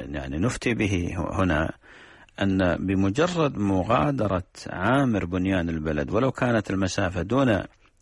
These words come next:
الثمانين فللمسافر أن يقصر، ولذلك هذه الدعوة حقيقة غير واردة. بارك الله في الجميع.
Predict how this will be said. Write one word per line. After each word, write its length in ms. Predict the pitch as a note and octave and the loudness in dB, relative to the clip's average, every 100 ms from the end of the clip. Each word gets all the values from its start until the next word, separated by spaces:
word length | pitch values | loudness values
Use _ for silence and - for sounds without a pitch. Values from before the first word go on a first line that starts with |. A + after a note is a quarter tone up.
| - | -6
الثمانين 720 | G2 - G2+ F2 D2+ E2 - - - | -4 0 2 2 2 0 -2 -8 -4
فللمسافر 1120 | - - - - - - - - B2+ A#2 - | 0 0 2 2 4 2 0 0 0 -2 0
أن 120 | F#2 | 0
يقصر، 380 | F#2 - F2 D#2+ - - - - - - | 0 -2 0 0 -4 -16 -20 -20 -8 -2
ولذلك 480 | A2 C3 B2 - | 2 2 2 0
هذه 360 | G2+ A2+ A2 G2 | -2 -2 -2 -2
الدعوة 380 | - F#2 - - | -2 0 0 -2
حقيقة 480 | - - - - - | -4 -6 -6 -4 -2
غير 260 | G#2+ G#2+ | 2 2
واردة. 420 | D2+ C#2+ E2 E2+ | 2 2 0 0
بارك 340 | D#2+ F#2+ C2 - | 2 2 0 -2
الله 160 | G2 | -2
في 60 | E2 | -2
الجميع. 300 | C2+ B1 | -6 -10